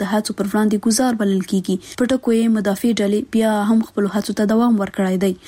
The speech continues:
متحدو ایالاتو د هغو زرګونو افغانانو لپاره چې په افغانستان کې د متحدو ایالاتو د حضور پر مهال یې ورسره په بېلابېلو برخو کې لکه امنیتي او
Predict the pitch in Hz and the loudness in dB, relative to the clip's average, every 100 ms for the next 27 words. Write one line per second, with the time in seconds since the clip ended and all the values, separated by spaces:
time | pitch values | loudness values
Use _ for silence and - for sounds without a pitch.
0 | - 247 262 254 262 240 220 226 233 226 | -2 0 2 0 2 2 2 0 0 0
1 | 220 233 226 208 214 202 247 240 214 - | 2 2 2 0 0 2 2 2 -2 -4
2 | 208 214 214 196 233 226 220 226 - - | -2 0 2 0 0 -2 0 -2 -4 -18
3 | - - - 247 247 240 - 240 233 208 | -8 -4 -2 0 2 2 2 0 0 0
4 | 202 196 202 214 202 196 208 220 240 208 | 0 0 0 0 0 0 0 0 2 2
5 | 196 190 208 220 196 190 196 208 202 196 | 2 2 2 0 0 -2 0 0 2 0
6 | - 196 190 208 247 254 233 208 208 202 | -2 -4 0 2 4 4 2 2 0 0
7 | 214 - 208 208 - - - 220 220 202 | 0 -2 -2 -2 -4 -18 -6 -2 0 0
8 | 190 185 - 226 | 2 0 0 0